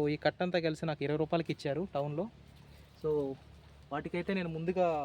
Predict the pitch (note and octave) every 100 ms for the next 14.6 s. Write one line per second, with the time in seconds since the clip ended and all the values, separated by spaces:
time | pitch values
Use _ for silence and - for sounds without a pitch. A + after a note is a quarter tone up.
0 | C3 - - - _ - _ - _ -
1 | - - - - - D#3 F3+ F3 F3 D#3
2 | D#3 - D3+ D#3 D3 C#3+ D3+ C#3+ - A3
3 | - - - - - - - - - D3+
4 | C#3 D#3 - E3 C3+ B2+ F#3+ - - -
5 | - - - - - D#3 D#3+ E3 F#3 F3
6 | E3 D3 C#3+ C#3+ C#3+ C#3+ D#3 D3+ D3+ C#3
7 | - E3 D#3 D#3 D3 D#3+ - D3+ D3+ D3+
8 | D3 - - - - C#3 C#3+ - D3+ D#3
9 | C#3 C3 C3 D#3+ A3 - - - - C3
10 | C3 B2+ B2 C3+ C3 B2+ - - C3+ -
11 | C#3+ D3 - D3 C#3+ C#3 - - - -
12 | - - C#3 C#3 C3 B2+ B2 B2 D#3 C#3
13 | C3 G3 - - - - - - - -
14 | - - - - - D3